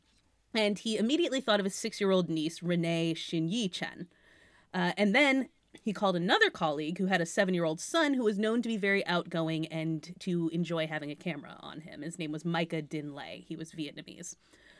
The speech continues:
Um, so the scene was, like, a very typical Twilight Zone vignette. Like, di-,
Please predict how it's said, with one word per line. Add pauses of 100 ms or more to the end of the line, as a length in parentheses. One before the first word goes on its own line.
(360)
Um,
so
the
scene
was,
like,
a
very
typical (160)
Twilight
Zone
vignette.
Like,
di-,